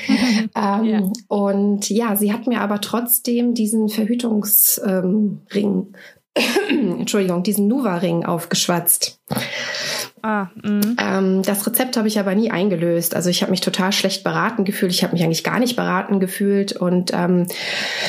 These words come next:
Speaker 2: ja, bin dann ziemlich enttäuscht nach Hause und habe mich einfach an den Rechner gesetzt und selbst nach Alternativen geschaut und, äh, überlegt, ob ich diese Kupferkette einsetzen lasse oder eine Spirale. Aber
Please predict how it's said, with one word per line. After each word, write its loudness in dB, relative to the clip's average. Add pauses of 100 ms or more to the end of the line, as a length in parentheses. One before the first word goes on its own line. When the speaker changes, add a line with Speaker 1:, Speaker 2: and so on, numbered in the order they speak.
(120)
Speaker 2:
ja, 2 (180)
bin 0
dann 2
ziemlich 0
enttäuscht 0
nach 0
Hause 2
und 2
habe 0
mich 0
einfach 0
an 2
den 2
Rechner 0
gesetzt 0
und 0
selbst 0
nach -2
Alternativen 0
geschaut 0
und, 0
äh, 2
überlegt, 0
ob 0
ich 0
diese 0
Kupferkette -2
einsetzen 0
lasse 0
oder 2
eine 0
Spirale. 0
Aber -2